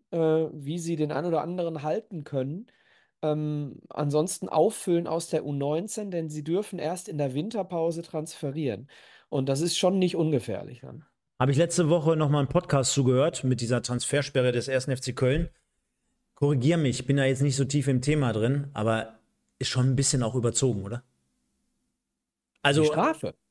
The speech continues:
Speaker 2: Ja, also ganz ehrlich, äh, weltweit gesehen jetzt ist Köln doch jetzt nicht der,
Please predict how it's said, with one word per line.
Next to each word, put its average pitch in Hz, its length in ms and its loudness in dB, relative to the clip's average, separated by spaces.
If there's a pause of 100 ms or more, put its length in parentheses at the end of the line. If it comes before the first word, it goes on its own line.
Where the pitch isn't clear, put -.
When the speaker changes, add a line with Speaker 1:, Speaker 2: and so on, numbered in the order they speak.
(480)
Speaker 2:
Ja, - 360 -4
also 113 340 2
ganz 131 220 2
ehrlich, 156 380 2
äh, 131 380 4
weltweit 143 540 2
gesehen 156 360 4
jetzt 151 300 2
ist - 240 0
Köln 151 240 2
doch 156 100 2
jetzt 151 220 2
nicht 143 140 2
der, 139 160 0